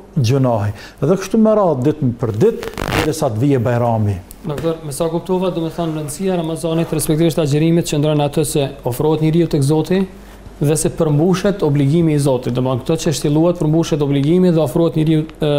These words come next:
Speaker 2: ndaj të Madhit Zot. Por, eh, realisht ne përmendëm se agjerimi ka qenë pak sa pjesë e historisë dhe Kurani ka përmend këtë çështje dhe janë të, të fiksuara, janë të caktuara koha se kur dhe si duhet të agjerojmë.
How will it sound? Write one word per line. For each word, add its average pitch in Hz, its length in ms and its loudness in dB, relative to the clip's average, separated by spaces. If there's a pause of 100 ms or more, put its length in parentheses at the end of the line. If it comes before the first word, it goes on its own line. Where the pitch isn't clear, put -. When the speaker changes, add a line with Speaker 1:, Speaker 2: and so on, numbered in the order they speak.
(120)
Speaker 2:
ndaj 147 180 0
të 151 80 -2
Madhit 135 240 0
Zot. 123 240 -2 (400)
Por, 165 240 2
eh, 160 240 2
realisht 180 300 2
ne 190 80 4
përmendëm 185 420 4
se 185 160 0
agjerimi 160 560 2
ka 156 160 -2
qenë 160 240 -2
pak 147 160 -2
sa 143 140 -2 (140)
pjesë 156 360 0
e 139 60 2
historisë 143 480 0
dhe 131 80 0
Kurani 139 260 0
ka 135 100 -2
përmend 139 360 0
këtë 139 160 -2
çështje 143 300 -2
dhe 151 100 0
janë 151 160 -2
të, 165 80 2 (180)
të 156 100 0
fiksuara, 151 600 0
janë 139 120 -2
të 139 120 -2
caktuara 147 420 0
koha 156 320 0
se 143 160 -4
kur 147 320 0
dhe 139 80 0
si 139 160 -4
duhet 139 240 -2
të 123 80 0
agjerojmë. 117 360 -4